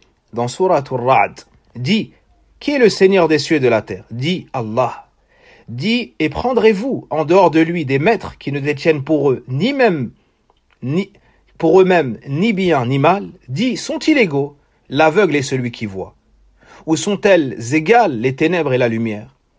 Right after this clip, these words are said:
Ou donnent-ils à Allah des associés qui créent comme sa création au point que les deux créations se soient confondues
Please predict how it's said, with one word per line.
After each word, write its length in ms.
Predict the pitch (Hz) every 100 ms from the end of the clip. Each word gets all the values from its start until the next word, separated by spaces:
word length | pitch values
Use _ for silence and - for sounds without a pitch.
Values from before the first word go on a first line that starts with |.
| _ _ -
Ou 100 | 160
donnent-ils 720 | 220 214 185 214 185 123 73 _ _ _ _
à 160 | 135 135
Allah 280 | 156 175 156
des 140 | 147
associés 440 | 160 - 160 190
qui 180 | - 147
créent 340 | - - 294 -
comme 200 | 196 160
sa 160 | 160
création 600 | 131 175 160 143 - 170 -
au 140 | 175
point 440 | - 175 220 294
que 160 | 240 170
les 140 | 156
deux 120 | 147 226
créations 460 | - 190 156 226
se 140 | 196 151
soient 200 | 156 147
confondues 600 | 240 247 220 147 156